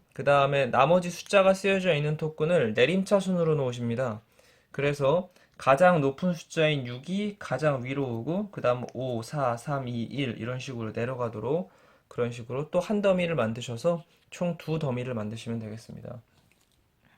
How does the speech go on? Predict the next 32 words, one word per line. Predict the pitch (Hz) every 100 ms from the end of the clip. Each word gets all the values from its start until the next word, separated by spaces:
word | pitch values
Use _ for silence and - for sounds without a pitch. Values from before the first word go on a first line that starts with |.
| _ _ - - - -
그 | 151
다음에 | 170 175 170
자원을 | - 156 190 202 196 185 175
빼서 | 190 190
세팅을 | 185 202 196 202 190
하시는데요. | 190 202 180 143 131 170 165
여기 | 123 143
보면은 | 143 143 135 135
또 | 139
몇 | 123 127
개가 | 170 147 143
세팅되어 | 160 180 156 147
있는지 | 131 131 117
나와 | 110 110
있죠. | 110 - 156 180
삼 | - 202
인풀일 | 196 196 175 160
경우엔 | 156 135 147 139
열 | 113 107
개, | - 104 113
사 | - 156
인풀일 | 156 151 143 139
경우엔 | 139 131 135
열세 | 113 110 123
개, | 110
이런 | 107 120
식으로 | 131 135 113 120 175 202 _ _ _
같이 | - 117 - 180 196 _ _
자원을 | - 120 123 127
또 | 135
놓으시면 | 120 113 143 135
되겠습니다. | 123 123 135 127 113 117